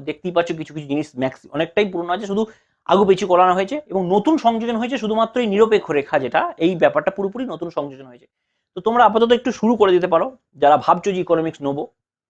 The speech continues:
এবং যারা ভাবছো নেবো কি নেবো না, এখনো দোটানার মধ্যে রয়েছো, তাদের বলি ইকোনমিক্স নাও। ইকোনমিক্স সাবজেক্টটা তোমাকে ভবিষ্যতে বিভিন্ন কম্পিটিটিভ পরীক্ষায় খুব সহজে স্কোর করতে সাহায্য করবে, কারণ এখানে এমন কিছু জিনিস পড়ানো হবে যেগুলো তুমি যদি কখনো কম্পিটিটিভ লাইনে যাও, তো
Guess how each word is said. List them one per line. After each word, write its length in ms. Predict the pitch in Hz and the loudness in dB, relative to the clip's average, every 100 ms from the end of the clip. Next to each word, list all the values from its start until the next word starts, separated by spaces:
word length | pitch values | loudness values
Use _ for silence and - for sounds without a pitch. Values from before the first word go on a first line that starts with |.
| _ _ - | _ _ -4
এবং 100 | 175 165 | -2 4
যারা 140 | 185 190 | 4 4
ভাবছো 240 | 220 214 226 | 0 0 2
নেবো 160 | 202 226 | 2 2
কি 60 | 240 | 2
নেবো 120 | 226 220 | 2 2
না, 40 | 196 | 2
এখনো 180 | 220 214 180 | 0 2 4
দোটানার 460 | 185 185 190 202 196 | 4 6 4 4 4
মধ্যে 240 | 214 196 208 | 4 6 6
রয়েছো, 260 | 180 151 180 147 | 6 4 0 2
তাদের 160 | 156 156 | 2 4
বলি 120 | 160 320 156 | 4 2 0
ইকোনমিক্স 340 | 151 160 - 139 | -4 -6 -6 -2
নাও। 140 | 143 277 _ | -2 -4 _
ইকোনমিক্স 360 | 139 151 156 156 - | -6 -4 -4 -6 -6
সাবজেক্টটা 400 | 131 135 - 147 139 | -8 -8 -8 -6 -4
তোমাকে 240 | 139 156 156 _ _ - | -6 -6 -8 _ _ -6
ভবিষ্যতে 340 | 143 190 190 180 | -4 -2 -2 0
বিভিন্ন 200 | 160 254 277 | 0 2 4
কম্পিটিটিভ 360 | 196 180 165 160 165 | 2 0 -4 -4 -6
পরীক্ষায় 420 | 151 - 170 175 - _ _ - | -8 -2 0 0 -4 _ _ -8
খুব 120 | 202 - | -8 -8
সহজে 280 | - 151 180 175 | -6 -4 -4 -6
স্কোর 180 | - 170 160 | -4 -4 -4
করতে 160 | 165 - | -10 0
সাহায্য 200 | 151 165 170 | 0 0 -2
করবে, 140 | 165 165 | 0 2
কারণ 120 | 170 - - - | 0 -2 -16 -12
এখানে 220 | 143 190 196 160 | -4 0 0 2
এমন 140 | 185 214 | 0 0
কিছু 140 | 226 226 | 0 0
জিনিস 140 | 214 - | 0 -2
পড়ানো 200 | 165 185 196 | -2 0 0
হবে 100 | 196 | 0
যেগুলো 220 | 160 165 185 | 0 0 0
তুমি 160 | 190 208 202 165 | -2 -4 -4 -4
যদি 120 | 170 170 | 0 0
কখনো 220 | - 208 - | 2 4 4
কম্পিটিটিভ 360 | 185 180 170 160 | 0 -2 -2 0
লাইনে 200 | 139 143 139 | 0 0 -2
যাও, 120 | - - _ | -4 -6 _
তো 40 | - | -14